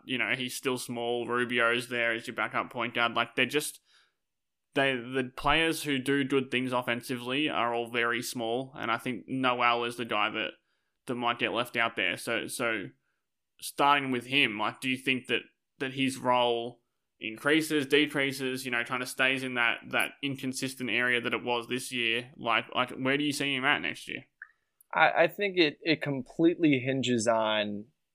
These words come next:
Speaker 2: whether or not Malik Beasley is on the team next year, because I think
Speaker 1: Mm-hmm.
Speaker 2: Noel is kind of a, a fa-, a, a Beasley facsimile. Um, and, and the other thing too is, is, like,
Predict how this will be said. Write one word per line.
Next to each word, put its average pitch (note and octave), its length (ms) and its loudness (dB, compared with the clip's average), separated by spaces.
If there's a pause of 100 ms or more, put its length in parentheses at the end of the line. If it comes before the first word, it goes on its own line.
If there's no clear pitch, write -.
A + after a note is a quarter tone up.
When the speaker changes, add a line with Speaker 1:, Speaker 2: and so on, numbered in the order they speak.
(120)
Speaker 2:
whether B2 440 6
or A#2 200 6
not G#2 400 2 (360)
Malik A2+ 360 -2
Beasley G#2+ 360 0
is G#2 120 -2
on G2 120 0
the - 60 -12
team - 260 -8
next - 240 -12
year, - 300 -8
because B2 300 -2
I A2+ 140 6
think A#2+ 380 -2
Speaker 1:
Mm-hmm. B2+ 280 -10 (260)
Speaker 2:
Noel D3+ 380 8
is C#3 120 4
kind C3+ 300 4
of A#2+ 120 -2
a, B2 40 6
a A2+ 220 6
fa-, - 260 -2
a, A2+ 260 8 (720)
a B2+ 40 4
Beasley B2 360 2
facsimile. D#3 800 0 (120)
Um, A#2 720 2 (800)
and, B2 640 6 (400)
and D3+ 140 2
the C#3 80 6
other G3 180 6
thing C#3+ 320 0
too G3 420 4
is, C3 220 4
is, C3+ 240 2
like, C3 400 6